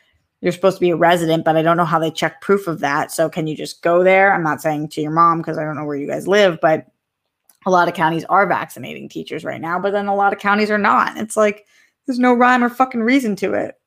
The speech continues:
It's frustrating. It's just like, ugh. Why? And, like, me spending two hours looking up who is eligible. It's ridiculous.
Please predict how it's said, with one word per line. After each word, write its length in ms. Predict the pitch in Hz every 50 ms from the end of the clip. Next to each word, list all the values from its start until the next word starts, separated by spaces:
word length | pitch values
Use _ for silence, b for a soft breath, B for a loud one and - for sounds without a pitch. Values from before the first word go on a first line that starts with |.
| _ _ _ _ _ _ _ _ _ _ _ _ _ _ _ _ _ _ _ _ _ _ _ _ _ _ _ _ _ _ _ _ _ _ _ _
It's 240 | _ - - -
frustrating. 920 | - - - 202 247 254 254 - 143 127 120 120 - - - - - _ _ _ _ _ _ _ _ _ _ _ _ _ _ _ _ _ _ _
It's 120 | 180 -
just 180 | - - - -
like, 320 | - 160 147 139 - _ _ _ _ _ _ _ _ _ _ _ _ _ _ _ _ _ _ -
ugh. 420 | - 180 196 220 185 - - - - _ _ _ _ _ _ _ _ _ _ _
Why? 280 | - - - 101 - - - - - - - -
And, 260 | - 185 175 170 160
like, 320 | 156 151 151 - - -
me 240 | 185 180 180 180 190
spending 360 | 185 185 - 180 175 165 151
two 220 | - - - 175 180
hours 340 | 180 180 180 175 170 160
looking 220 | 170 160 165 165 160
up 140 | 147 - -
who 240 | - - 185 175
is 240 | - - 175 180 160
eligible. 840 | 104 151 180 185 175 160 - - - - - 87 80 - - - _ _ _ _ _ _ _ _ _ _ _ _ _ _ _ _ _ _ _ _ _ _ _ _ _ _ _ _ _ _ _ _ _ _ _ _
It's 80 | -
ridiculous. 720 | - 170 165 190 185 185 - - - - - - - -